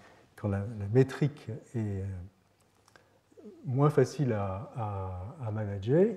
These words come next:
il va falloir, euh, trouver des triangulations sous des contraintes qui vont être différentes. Voilà, donc ça c'était une jolie image. Et je vous montre aussi ce diagramme sans insister. Donc, euh,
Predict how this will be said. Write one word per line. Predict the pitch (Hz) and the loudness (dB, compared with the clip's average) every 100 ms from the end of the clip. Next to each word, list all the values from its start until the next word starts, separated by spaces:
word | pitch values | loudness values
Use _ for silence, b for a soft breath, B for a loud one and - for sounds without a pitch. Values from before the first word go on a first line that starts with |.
| - | -2
il | 131 | 0
va | 113 139 | 2 2
falloir, | - 110 123 151 151 - 208 | 2 2 4 4 2 -2 -6
euh, | 107 101 98 - b b b b b b _ _ _ - 330 | -4 -2 -4 -8 b b b b b b _ _ _ -20 -20
trouver | - 123 139 | -4 2 4
des | 113 | 4
triangulations | - 117 104 95 92 147 165 | 2 2 2 0 -4 -4 -4
sous | - | -4
des | 120 104 | -4 -4
contraintes | 95 101 87 135 135 | -6 -10 -8 -8 -8
qui | - | -8
vont | 90 | -8
être | 110 - 92 | -8 -8 -12
différentes. | 92 101 95 - _ _ _ _ _ _ _ _ _ _ _ _ _ - b b b b b | -12 -14 -16 -18 _ _ _ _ _ _ _ _ _ _ _ _ _ -20 b b b b b
Voilà, | - 92 | -6 -4
donc | 90 95 | -4 -8
ça | - | -10
c'était | 98 95 - | -10 -12 -10
une | 113 | -10
jolie | 98 107 107 | -6 -6 -6
image. | 95 104 131 170 160 - _ _ _ _ _ _ _ _ _ _ _ _ _ _ _ _ _ _ _ _ | -6 -4 -4 -4 -6 -16 _ _ _ _ _ _ _ _ _ _ _ _ _ _ _ _ _ _ _ _
Et | 127 | -10
je | 107 | -4
vous | |
montre | 120 127 120 | -2 -2 -2
aussi | 117 - 113 | -4 -2 -4
ce | - | 2
diagramme | 160 143 131 113 127 131 113 110 - | 4 6 4 4 4 4 2 -2 -8
sans | - 131 117 | -4 -2 -2
insister. | 101 101 - - 180 | -4 -8 -4 2 2
Donc, | 156 135 - | 2 -4 2
euh, | - | 4